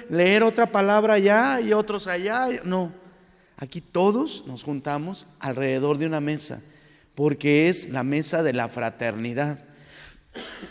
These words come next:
Es la casa, es la escuela, donde vamos aprendiendo a hacer fraternidad.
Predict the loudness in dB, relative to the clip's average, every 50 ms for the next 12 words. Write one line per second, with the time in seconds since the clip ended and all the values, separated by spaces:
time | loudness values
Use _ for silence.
0 | -14 -12 -10 -4 0 0 0 2 2 2 2 2 2 0 -6 -8 -10 -12 -16 -20
1 | -20 _ _ _ _ _ _ -6 -4 -2 0 0 -2 -2 -2 0 0 0 0 0
2 | -2 -6 -8 -10 -14 -20 -20 -20 -20 -20 -12 -6 -4 -2 0 0 2 2 2 2
3 | 2 2 0 0 0 2 0 0 0 0 2 4 4 4 4 4 2 2 2 0
4 | 0 -6 -16 -20 -20 -12 -8 -6 -4 -2 0 2 4 4 4 2 -2 -8 -14 -20
5 | -20 -20 -18 -8 -4 -2 0 0 -2 -4 -6 -4 -2 -2 -2 -2 -4 -6 -4 -4
6 | -2 0 0 0 0 -2 -4